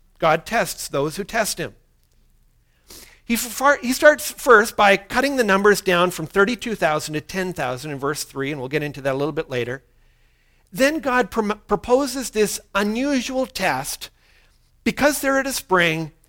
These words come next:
he says, "I want you to size up the way people are drinking the water." And he uh, gets into this, uh, uh, el-, elaborate test, and, and by the way that they're drinking water, he'll take them from ten thousand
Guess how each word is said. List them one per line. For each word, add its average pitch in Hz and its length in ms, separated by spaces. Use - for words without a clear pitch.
he 190 100
says, 208 360
"I 214 60
want 240 300
you 294 60
to 302 80
size 170 400
up - 180
the 151 80
way 160 220
people 156 400
are 143 80
drinking 135 440
the 131 80
water." 123 400
And 185 380
he 196 520
uh, 175 200
gets 208 240
into 196 240
this, 185 320
uh, 160 480
uh, 151 180
el-, 175 240
elaborate 180 800
test, 196 380
and, 156 180
and 160 240
by 202 200
the 226 80
way 214 160
that 208 160
they're 185 120
drinking 185 420
water, 180 440
he'll 190 140
take 196 260
them 165 240
from 139 200
ten 233 280
thousand 190 640